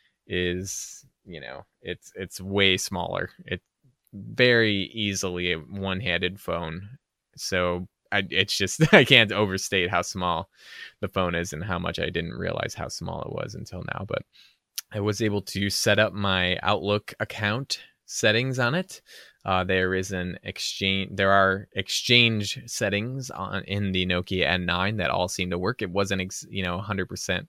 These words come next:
seamless, so I did have to kind of, you know,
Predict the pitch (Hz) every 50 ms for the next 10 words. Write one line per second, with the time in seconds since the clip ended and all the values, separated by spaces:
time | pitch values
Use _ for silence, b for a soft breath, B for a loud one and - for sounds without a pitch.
0 | _ _ - - - 120 120 113 101 95 95 95 113 131 - - - 101 92 92
1 | 92 92 98 110 107 98 98 101 98 98 98 98 - - - - 101 95 92 92
2 | 92 90 92 98 _ B B B B B B B B B B - - 113 101 98
3 | 98 98 98 69 69 87 90 90 90 90 87 92 - - - - - 95 95 87
4 | 78 78 87 90